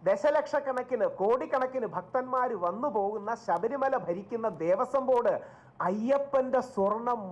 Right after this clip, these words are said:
മോഷ്ടിച്ചു എന്നുള്ളതിന്റെ ഏറ്റവും വലിയ തെളിവാണ്. ഇനി അതിന്റെ രണ്ടാമത്തെ ഏറ്റവും വലിയ തെളിവ് ചെമ്പ് പാളികൾ എന്ന് വ്യാജരേഖ ഉണ്ടാക്കി.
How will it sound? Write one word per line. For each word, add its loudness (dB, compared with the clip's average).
മോഷ്ടിച്ചു 0
എന്നുള്ളതിന്റെ 0
ഏറ്റവും -2
വലിയ 0
തെളിവാണ്. 2
ഇനി 0
അതിന്റെ 4
രണ്ടാമത്തെ 4
ഏറ്റവും 0
വലിയ -2
തെളിവ് 2
ചെമ്പ് 4
പാളികൾ 4
എന്ന് -6
വ്യാജരേഖ 4
ഉണ്ടാക്കി. -4